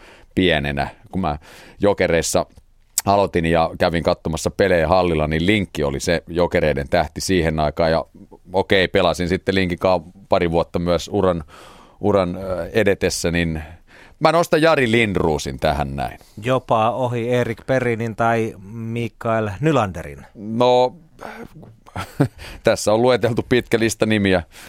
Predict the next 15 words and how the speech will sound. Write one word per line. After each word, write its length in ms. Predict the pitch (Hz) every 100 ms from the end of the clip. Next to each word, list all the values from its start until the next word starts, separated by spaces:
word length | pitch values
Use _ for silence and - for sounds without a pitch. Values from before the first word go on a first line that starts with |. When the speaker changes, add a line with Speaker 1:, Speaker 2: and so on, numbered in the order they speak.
| - - - -
Speaker 1:
eli, 260 | 98 92
eli 220 | 95 90 90
kyllähän 380 | 101 90 85
tässä 260 | 82 95 101
vaihtoehtoja 680 | 101 98 - 92 82 101 101
on, 100 | 92
mutta 400 | 87 - 95 92 98 107 110
mulla 240 | 117 135
on 80 | 135
oma 260 | 151 151 107
lehmä 320 | 101 92 90
ojassa, 360 | 92 85 - 87
ja 80 |
sen 200 | 80 98
takia 260 | 87 - 82